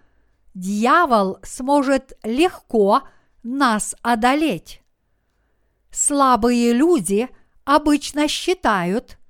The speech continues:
"Мне кажется, он знает обо мне всё", и поэтому боятся дьявола. Дорогие единоверцы,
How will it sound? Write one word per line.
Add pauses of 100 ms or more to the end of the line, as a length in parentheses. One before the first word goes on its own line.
(680)
"Мне
кажется, (480)
он (100)
знает (100)
обо
мне
всё", (880)
и
поэтому
боятся
дьявола. (1200)
Дорогие
единоверцы,